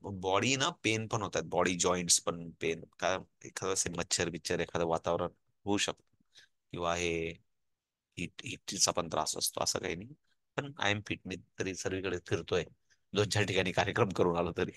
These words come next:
<laughs> फ्रेश व्हायचं आणि जायचं, फ्रेश व्हायचं आणि जायचं, असं काही नाही. ठीक आहे ना? हा, चला,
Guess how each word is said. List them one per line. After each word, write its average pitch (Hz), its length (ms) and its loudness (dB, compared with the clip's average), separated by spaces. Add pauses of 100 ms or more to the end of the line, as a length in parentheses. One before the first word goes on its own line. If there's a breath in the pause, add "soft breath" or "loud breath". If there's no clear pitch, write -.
<laughs> - 600 0
फ्रेश 110 280 8
व्हायचं 92 220 6
आणि 104 100 2
जायचं, 110 340 6
फ्रेश 127 260 8
व्हायचं 113 240 4
आणि 104 120 0
जायचं, 101 300 2
असं 95 160 0
काही 85 160 0
नाही. - 120 -12 (520 loud breath)
ठीक 113 140 2
आहे - 60 -2
ना? - 100 -6 (200)
हा, 87 120 -2 (340)
चला, 95 120 -10